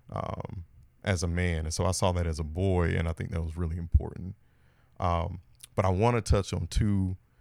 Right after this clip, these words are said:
two pieces, two conversations from, from early on that I remember that laid a foundation for me.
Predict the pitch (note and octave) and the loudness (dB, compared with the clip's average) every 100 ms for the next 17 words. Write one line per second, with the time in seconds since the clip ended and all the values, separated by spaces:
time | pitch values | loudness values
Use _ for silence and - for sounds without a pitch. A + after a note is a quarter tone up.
0 | _ _ _ _ _ - - C#3 A2+ A2 | _ _ _ _ _ -10 0 0 2 0
1 | F2+ F2+ - A#2+ - G#2 F#2+ F2 F#2 F2 | 0 -6 -2 -2 2 0 2 0 2 0
2 | - - F#2+ - - _ _ - - _ | -2 -8 -8 -12 -16 _ _ -20 -20 _
3 | _ - F#2+ F2 F2+ G2 - - C3+ B2+ | _ -2 0 0 -2 -6 -4 2 4 4
4 | G#2 F#2 F#2+ - - - - - - - | 4 2 -2 -6 -10 -10 -12 -12 -14 -20
5 | _ _ _ - - _ _ _ A#2 G#2 | _ _ _ -20 -20 _ _ _ 4 6
6 | G2 F#2 G2+ F#2+ F2+ F2 F#2 F2 - F2+ | 6 6 6 4 2 4 6 4 4 2
7 | E2 F2 D#2+ - E2+ - - | 4 2 2 -2 -6 -6 -8